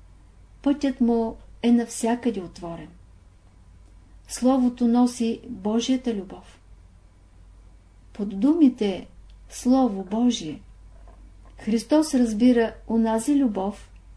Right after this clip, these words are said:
която отваря на хората царската врата и за небето, и за земята. Това значи да бъде човек добре приет и между хората,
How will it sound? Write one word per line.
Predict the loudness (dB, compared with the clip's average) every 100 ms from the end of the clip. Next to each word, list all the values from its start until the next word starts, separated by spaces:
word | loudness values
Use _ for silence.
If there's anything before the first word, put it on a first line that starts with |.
| -20 -20 -20 -20 0
която | 2 4 2 0
отваря | 0 0 4 4
на | 2
хората | 0 0 0 -4 -6 -8 -12 -6
царската | 0 0 -2 -8 -6 -6
врата | -4 -6 -4 -6 -6 -16 -20 -8
и | -6
за | -4 -6
небето, | -8 -8 -4 -4 -4 -6 -8 -20 -20 -20 -20 -20 -20 -2
и | 0
за | 0
земята. | -4 -10 -14 -16 -18 -20 -20 -20 -20 -20 -20 -20 _ -20 -20 -20 -20 -20 -20 -14
Това | -4 0 4
значи | 6 6 4 -2 -4 -6 -12 -20 _ -20 -20 -10 0
да | 2
бъде | 4 2 -2
човек | -4 -4 -4 -6 -14 -14
добре | -4 -2 0 2 2 -2
приет | -4 -4 -8 -16 -6
и | -2
между | 0 -2 -8
хората, | -10 -4 -2 -2 -4